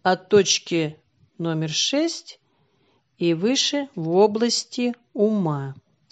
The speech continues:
Область ума не переносит иллюзий. Поэтому, когда наш ум обеспокоен тяжестью и сложностью, мы теряем свою человечность,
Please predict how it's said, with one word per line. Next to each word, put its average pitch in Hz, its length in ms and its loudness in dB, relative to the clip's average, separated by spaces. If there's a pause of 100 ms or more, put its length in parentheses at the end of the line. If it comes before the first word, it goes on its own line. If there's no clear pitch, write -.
(420)
Область 240 600 6
ума 240 320 4
не 247 280 4
переносит 202 800 2
иллюзий. 151 680 -6 (720)
Поэтому, 233 520 2
когда 233 380 2
наш 240 400 0
ум 220 260 0
обеспокоен 208 800 0
тяжестью 190 800 -2 (340)
и 196 80 -4
сложностью, 196 960 -2 (1300)
мы 240 160 0
теряем 220 420 4
свою 196 400 2
человечность, - 1080 -4